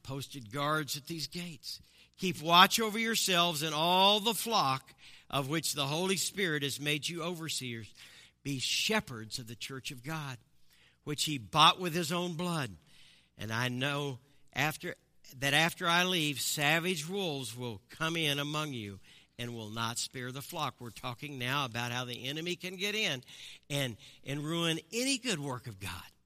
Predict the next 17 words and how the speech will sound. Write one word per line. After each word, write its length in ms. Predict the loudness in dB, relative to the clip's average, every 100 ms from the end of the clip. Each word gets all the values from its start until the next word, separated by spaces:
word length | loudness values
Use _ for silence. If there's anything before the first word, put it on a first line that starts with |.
| _ _ _ _ _ _ _ _ -8
He 100 | -6
can 180 | -6
do 180 | -8 -12
it. 60 | -14 -20 _ _ _ _ _ _ _ _ _ _ _ _ _
Now, 120 | 0 2
there's 220 | 2 0
a 60 |
third 400 | -2 -2 -4 -4
principle 460 | -4 -4 -4 -6 -6
here 260 | -4 -2 -2
that 140 | -4
I 60 | -4
want 180 | -6
to 80 | -8
talk 260 | -8 -10 -10
about 360 | -8 -8 -8
briefly, 540 | -10 -10 -10 -10 -12